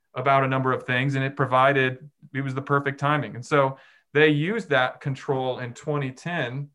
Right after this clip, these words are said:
to draw district maps that were pretty extreme, pretty aggressive gerrymanders in a number of states.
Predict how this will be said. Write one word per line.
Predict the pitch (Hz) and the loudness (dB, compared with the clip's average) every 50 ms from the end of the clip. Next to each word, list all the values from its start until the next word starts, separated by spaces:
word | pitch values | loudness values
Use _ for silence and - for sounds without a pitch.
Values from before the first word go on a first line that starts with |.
| _ - | _ -8
to | - 135 131 127 120 | -6 -6 -6 -6 -8
draw | 117 - - 120 127 135 147 151 151 147 | -10 -12 -10 -4 -2 0 2 2 2 0
district | 135 135 147 147 - - 139 139 - | 0 -2 -4 -4 -4 -6 -8 -6 -4
maps | 127 120 117 120 117 - - - - | -4 -2 -2 -2 -4 -6 -12 -14 -8
that | - 123 120 117 | -4 -4 -4 -4
were | 123 123 123 120 117 117 117 _ _ _ _ _ _ _ _ | -4 -4 -4 -2 -4 -4 -6 _ _ _ _ _ _ _ _
pretty | - 165 160 160 151 | -8 -8 -6 -6 -6
extreme, | 143 143 - - - - 135 135 135 139 139 135 | -8 -10 -10 -12 -8 -6 -4 -2 -2 -2 -4 -6
pretty | - 151 147 147 139 | -6 -6 -4 -4 -4
aggressive | 123 117 120 120 127 131 - - 139 113 | -4 -4 -2 -2 -2 -2 -2 -4 -8 -6
gerrymanders | 107 113 120 135 143 135 123 117 113 110 113 113 110 113 | -4 -4 -2 -2 -2 -2 -4 -6 -8 -8 -10 -10 -10 -12
in | 117 117 | -12 -12
a | 117 | -10
number | 117 117 120 120 123 123 127 | -10 -8 -8 -8 -8 -8 -8
of | 120 113 | -8 -10
states. | - - - 151 139 139 139 - - | -8 -2 0 0 0 0 -2 -8 -16